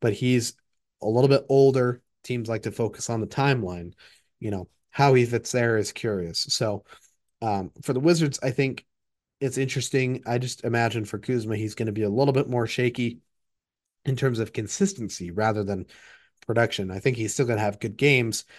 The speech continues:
but he might have more games where, you know, the front office is saying, "Let's give some other guys a chance to, to play and improve what they're able to do."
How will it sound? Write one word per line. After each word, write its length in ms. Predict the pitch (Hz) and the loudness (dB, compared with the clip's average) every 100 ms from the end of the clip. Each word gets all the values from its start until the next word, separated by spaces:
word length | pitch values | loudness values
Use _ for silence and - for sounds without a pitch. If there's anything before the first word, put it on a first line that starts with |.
| - _ | -20 _
but 100 | 131 | -2
he 40 | 131 | 2
might 140 | 135 | 4
have 140 | 117 | 2
more 200 | 117 123 | 2 -2
games 420 | 117 120 120 113 - | 0 0 0 -2 -4
where, 320 | 113 110 107 - _ _ _ _ _ | -2 0 -2 -10 _ _ _ _ _
you 140 | 135 113 | -6 -2
know, 260 | 98 98 _ _ _ _ _ _ | -2 -6 _ _ _ _ _ _
the 220 | 143 127 | 0 0
front 260 | 104 131 123 | 2 2 4
office 380 | 120 - 110 - | 2 0 -4 -4
is 120 | 107 | -2
saying, 280 | 123 113 107 | 0 0 -2
"Let's 180 | 107 - | -4 0
give 200 | 123 110 | 0 0
some 160 | 117 | -2
other 200 | 110 110 | 0 0
guys 280 | 107 107 101 | 0 0 -2
a 40 | |
chance 420 | 95 - 113 107 - | -4 -4 -4 -4 -6
to, 220 | 101 92 | -6 -6
to 160 | - | -12
play 440 | - 135 131 120 113 | -6 0 2 4 2
and 240 | 101 101 | 0 -4
improve 540 | 104 98 - 123 117 107 | -8 -6 0 2 2 -2
what 160 | 107 | -4
they're 200 | 113 110 | 0 0
able 180 | 107 98 | 0 -2
to 80 | 95 | -6
do." 340 | 104 110 113 | -4 -2 -2